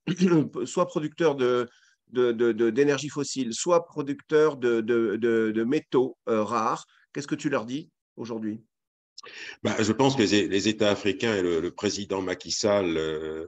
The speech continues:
Speaker 2: président du Sénégal, qui est en même temps le président de l'Union africaine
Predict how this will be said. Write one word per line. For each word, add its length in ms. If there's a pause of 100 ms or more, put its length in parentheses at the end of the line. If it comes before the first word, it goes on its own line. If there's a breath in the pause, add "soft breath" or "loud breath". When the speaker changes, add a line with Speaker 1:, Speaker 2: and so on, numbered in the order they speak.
Speaker 2:
président 220
du 60
Sénégal, 260
qui 80
est 40
en 60
même 160
temps 160
le 140
président 400
de 80
l'Union 320
africaine 640